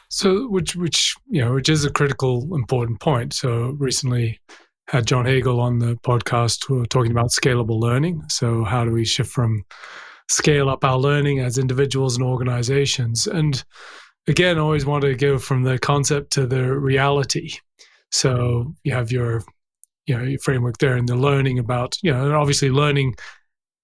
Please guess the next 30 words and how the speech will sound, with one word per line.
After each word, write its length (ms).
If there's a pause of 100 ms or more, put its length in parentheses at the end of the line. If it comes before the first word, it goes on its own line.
(140)
I, 100
I 220
believe 220
very 120
much 200
in 80
learning 200
by 120
doing. 320
Of 80
course, 300
you're 80
putting 200
people 260
in 100
the 80
situation, 680
but 200 (500)
what's 320
the 60
re-, 280
the 120
reality? 460
We, 220
we 100
have 200
to 100
learn 160
faster. 400 (300)
It's, 180